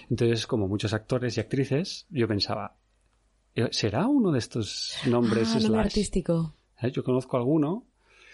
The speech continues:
Speaker 1: no sé si decirlo ahora, porque
Speaker 2: Ahora tienes que decirlo.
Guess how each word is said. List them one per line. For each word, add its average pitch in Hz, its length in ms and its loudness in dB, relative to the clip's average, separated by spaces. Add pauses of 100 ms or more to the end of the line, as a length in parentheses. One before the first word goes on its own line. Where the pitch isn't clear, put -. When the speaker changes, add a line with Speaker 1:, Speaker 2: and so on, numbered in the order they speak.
(240)
Speaker 1:
no 123 80 -2
sé 156 100 0
si 120 140 0
decirlo 104 340 -2
ahora, 104 300 -4
porque 101 280 -6 (3000)
Speaker 2:
Ahora 147 500 2
tienes 208 240 2
que 151 100 0
decirlo. 151 480 2